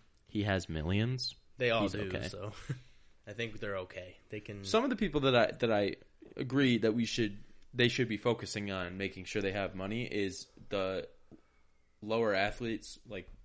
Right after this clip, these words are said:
Speaker 1: the lower class athletes, the ones that maybe aren't as good, they don't get paid as much.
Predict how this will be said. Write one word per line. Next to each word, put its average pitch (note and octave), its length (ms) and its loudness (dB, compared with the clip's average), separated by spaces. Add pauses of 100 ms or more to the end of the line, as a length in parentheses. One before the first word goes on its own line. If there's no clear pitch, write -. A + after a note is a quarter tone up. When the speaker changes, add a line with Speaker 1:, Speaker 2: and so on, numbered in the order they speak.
(120)
Speaker 1:
the F#2+ 60 -8
lower G2 300 -2
class F#2 340 0
athletes, F#2+ 560 -4 (1200)
the A2 80 4
ones G#2+ 440 2
that G2+ 380 2
maybe G2+ 360 -2
aren't F#2+ 160 -2
as F2+ 100 -8
good, G2 340 0
they G2 80 -4
don't F#2+ 120 -4
get G2 140 -6
paid F#2+ 140 -2
as F#2 140 -8
much. - 360 -6